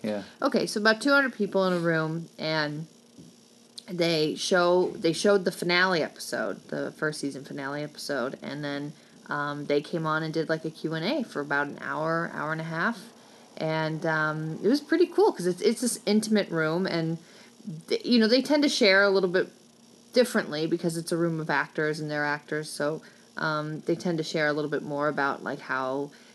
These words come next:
Speaker 2: they got into what they're doing now and what they
Speaker 1: Yeah.
Speaker 2: rec-, you know, advice that they give to other actors, and, um,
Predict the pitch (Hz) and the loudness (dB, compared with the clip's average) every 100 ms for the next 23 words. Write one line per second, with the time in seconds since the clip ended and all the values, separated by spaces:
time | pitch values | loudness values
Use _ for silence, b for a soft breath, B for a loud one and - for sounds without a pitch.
0 | B 165 165 156 160 160 160 160 151 151 | B 0 4 4 4 0 -2 0 0 0
1 | 151 202 294 262 254 240 233 220 190 160 | -2 2 2 2 2 4 6 6 4 0
2 | 156 147 151 147 147 135 117 190 156 139 | 0 0 2 2 2 -2 -4 -2 -2 0
3 | 165 160 165 151 147 147 143 151 143 156 | 2 0 0 -4 -2 -2 -4 -4 -2 0
4 | 180 185 175 170 165 165 B B B B | 0 0 2 2 0 -4 B B B B
5 | - 160 156 151 151 | 0 4 4 2 -4